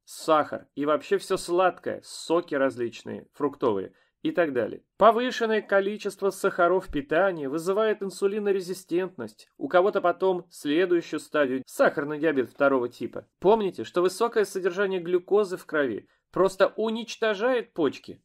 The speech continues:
И не только. Нервы, кровеносные сосуды, сердце и почки — вот что в первую очередь страдает от повышенного сахара в крови. Но почки больше всего разрушаются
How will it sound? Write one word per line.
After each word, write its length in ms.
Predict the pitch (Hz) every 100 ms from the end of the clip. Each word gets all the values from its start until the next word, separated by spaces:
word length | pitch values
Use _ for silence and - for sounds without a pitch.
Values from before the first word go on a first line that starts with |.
| _
И 80 | 175
не 140 | 156
только. 560 | - 175 220 175 110 92 -
Нервы, 460 | 131 165 196 131 -
кровеносные 640 | - 165 180 196 175 180
сосуды, 500 | 185 170 - 196 135
сердце 500 | - - 202 185 147
и 140 | -
почки — 480 | 160 - 185 214 -
вот 280 | 170 165 196
что 180 | - 208
в 80 | -
первую 380 | - 214 190 165
очередь 320 | 139 127 113
страдает 600 | - 127 120 180 208 -
от 120 | -
повышенного 480 | 139 139 175 185 190
сахара 400 | - 127 - 110
в 80 | -
крови. 400 | 139 143 104 _
Но 180 | 147 185
почки 400 | 196 233 - 226
больше 480 | 190 233 285 285 247
всего 280 | - 202 196
разрушаются 920 | 160 160 156 196 220 202 - 208